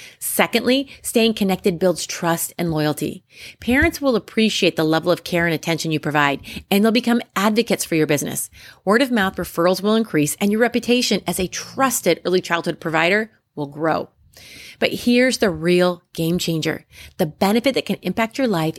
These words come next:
and business in immeasurable ways. When you sneak-, stay connected with the families that you serve, you create a sense of community, a supportive network of parents and your team who are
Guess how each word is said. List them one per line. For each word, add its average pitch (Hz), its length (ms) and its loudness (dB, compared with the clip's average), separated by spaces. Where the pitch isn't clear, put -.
and 220 220 0
business 175 420 0
in 180 280 -4
immeasurable 180 760 2
ways. - 360 -4
When 165 180 2
you 226 200 4
sneak-, 277 480 0
stay 214 280 2
connected 185 400 -2
with 160 120 -4
the 165 80 -2
families 175 420 0
that - 140 -4
you 170 100 -2
serve, 180 340 2
you 214 180 4
create 208 320 0
a 196 40 0
sense 196 340 -6
of - 180 -8
community, 220 1120 0
a 240 80 2
supportive 254 480 2
network 208 380 0
of 190 140 -4
parents 202 560 0
and 185 200 0
your 175 220 2
team 220 500 0
who 208 140 -2
are 185 200 0